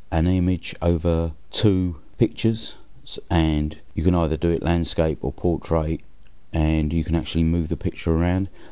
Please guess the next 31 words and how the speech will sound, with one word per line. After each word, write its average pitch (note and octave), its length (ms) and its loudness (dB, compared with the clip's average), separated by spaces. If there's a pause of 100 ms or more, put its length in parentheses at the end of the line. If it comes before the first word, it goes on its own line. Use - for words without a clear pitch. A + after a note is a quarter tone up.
So F2+ 100 -2
if F2+ 160 0
you G#2 160 4
were F#2 80 0
doing F2 320 0
some F2 240 -4
sort - 260 -4
of D#2+ 300 -4
landscape E2 720 -2 (120)
type - 280 -8
picture - 340 -6
and D#2+ 180 -4
you D#2+ 80 -2
wanted D#2+ 300 -2
to D#2 60 -4
split E2 320 -4
it - 120 -6
over D#2+ 280 -4
the D#2 100 -2
two, D2 460 -4 (440)
it F#2 120 -2
looks F2+ 200 -2
like E2 220 -4
it - 60 -12 (100)
might G2 400 -2
be D#2+ 80 -2
an F2 140 -4
actual E2+ 320 -6
interesting, E2 800 -4 (260)
um, E2 460 -2
idea. F2 480 -2